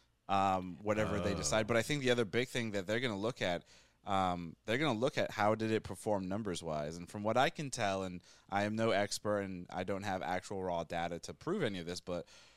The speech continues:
Speaker 1: at least from, like, the, uh, initial, like, social, uh, viewership and, you know, where it, it sits in trending, it is definitely lower than where season three was, which is never a good
Speaker 2: Wow.
Speaker 1: thing. So,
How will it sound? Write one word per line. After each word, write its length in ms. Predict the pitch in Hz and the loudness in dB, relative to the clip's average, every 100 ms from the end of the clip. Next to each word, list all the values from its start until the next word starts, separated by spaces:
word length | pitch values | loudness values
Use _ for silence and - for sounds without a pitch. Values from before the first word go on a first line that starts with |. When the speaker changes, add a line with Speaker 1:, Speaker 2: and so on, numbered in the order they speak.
| _ _ 98 | _ _ -2
Speaker 1:
at 100 | 110 | 0
least 180 | 131 | 0
from, 160 | - 120 | -2 -2
like, 200 | 107 98 | -2 -4
the, 360 | 104 104 95 95 | -4 -2 -2 -2
uh, 260 | 95 92 - | 0 0 0
initial, 680 | 98 110 - 104 98 90 87 _ _ _ | -2 -2 0 0 2 0 -4 _ _ _
like, 160 | 87 - | -10 -4
social, 880 | - 135 143 - 120 107 95 90 - _ _ 92 | 0 2 4 2 2 2 2 -2 -6 _ _ -4
uh, 260 | 90 85 | 0 0
viewership 600 | 82 104 107 101 110 101 98 _ | -2 -2 0 0 0 0 -2 _
and, 500 | 90 92 90 87 85 _ _ | -2 -2 -2 -4 -8 _ _
you 100 | 110 | -8
know, 80 | 87 | -4
where 280 | 92 98 95 | 0 0 0
it, 200 | 85 - _ | -2 -8 _
it 120 | 92 | -4
sits 260 | - 110 95 | -4 -4 -6
in 80 | 95 | -8
trending, 420 | - 123 110 92 - - | -4 -2 -2 -6 -10 -14
it 140 | - 117 | -2 2
is 200 | 143 110 | 2 0
definitely 460 | - 117 - 117 | 2 2 2 0
lower 560 | 98 110 117 98 87 82 - | 4 6 6 6 4 0 -2
than 160 | 95 | -2
where 120 | 92 | 0
season 360 | 87 95 82 80 | -2 -2 -6 -10
three 200 | - 87 | -8 -6
was, 300 | 80 60 65 98 | -6 -6 -6 -6
which 160 | 90 | -4
is 120 | 98 | -4
never 360 | 104 107 98 95 | 0 0 2 -2
a 40 | |
good 160 | 80 85 | -2 -4
Speaker 2:
Wow. 340 | 90 92 110 98 | 0 0 0 -2
Speaker 1:
thing. 20 | |
So, 400 | - 92 82 80 | -2 0 -2 -4